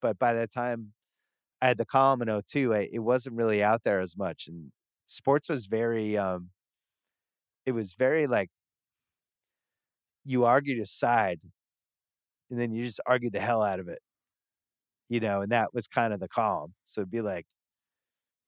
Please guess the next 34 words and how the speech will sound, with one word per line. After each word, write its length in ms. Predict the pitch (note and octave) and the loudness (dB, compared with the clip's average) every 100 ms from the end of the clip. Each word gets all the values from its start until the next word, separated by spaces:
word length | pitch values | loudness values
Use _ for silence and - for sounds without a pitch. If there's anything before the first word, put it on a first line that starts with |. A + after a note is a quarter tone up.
| - | 0
"Barry 220 | C3+ B2+ | 4 4
Bonds 360 | A2 B2+ A#2+ G#2+ | 4 4 4 0
is 140 | A2 | -6
a 60 | G#2 - | -6 0
bad 300 | A#2+ G2+ F2+ | 2 2 2
guy." 380 | A2+ G#2+ F2+ C#2 - | 2 2 2 -4 -6
That 160 | A#2+ A#2+ | 0 0
would 80 | A2+ | 0
just 180 | C3 - | -4 0
be 80 | |
your 140 | C#3 - | 0 2
column, 400 | D3 B2 A2 G#2 | 6 6 4 -2
and 80 | G#2 | -6
you 100 | B2 | -4
just 200 | B2+ - | -4 2
argue 300 | C3+ C#3 C#3+ | 4 4 4
that 180 | B2 A2+ | 2 4
side, 320 | C3 B2 A#2 | 4 6 4
and 180 | G#2 G2+ | 0 -4
you 120 | G#2 | -2
wouldn't 340 | A2 A2+ A2 - | 0 0 -2 -4
have 280 | A#2 A#2 A2 | 0 2 0
another 300 | A2 G#2+ G#2+ | -4 -6 -6
side 400 | - A2+ G#2 G2 | -2 0 -2 -4
in 100 | F#2+ | -10
the 80 | |
piece. 420 | F2+ B2+ G#2+ - - _ _ - - | -12 -8 -8 -10 -16 _ _ -20 -4
Now 240 | C#3 E3 | 2 4
it's 120 | E3 - | 2 -2
the 80 | |
opposite. 480 | G#2+ C3+ - - F2+ | 2 2 0 -6 -4
Now 200 | G#2+ A#2+ | 4 4
everything 320 | A#2+ A#2 A2 | 4 2 -2
is, 340 | G2+ F2+ - | -4 -6 -8